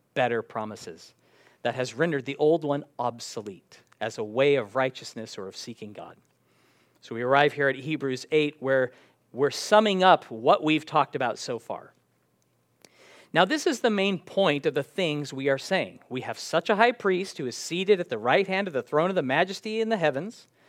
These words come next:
a minister of the sanctuary and of the true tabernacle which the Lord erected, and not man.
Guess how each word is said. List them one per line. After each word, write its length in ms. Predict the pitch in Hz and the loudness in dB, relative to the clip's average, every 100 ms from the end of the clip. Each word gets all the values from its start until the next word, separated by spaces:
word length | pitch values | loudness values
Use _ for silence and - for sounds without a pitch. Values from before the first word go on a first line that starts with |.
| _ _ | _ _
a 80 | 151 | 2
minister 540 | 160 185 220 - 240 | 4 4 4 2 4
of 80 | 240 | 4
the 80 | 240 | 2
sanctuary 580 | - 190 185 202 196 202 | 0 0 0 0 2 2
and 80 | |
of 80 | 165 | 2
the 80 | 147 | 2
true 380 | - - 185 247 | 0 0 2 0
tabernacle 720 | - 190 190 156 135 139 185 | 0 2 2 2 0 -2 -2
which 200 | 151 - | -2 -4
the 100 | 127 | -2
Lord 200 | 123 156 | 0 0
erected, 480 | 190 156 143 170 180 _ _ | 4 2 2 -4 -8 _ _
and 140 | 143 135 | -4 -2
not 260 | 123 - | -2 -2
man. 440 | 208 226 247 90 | -2 -2 -2 -8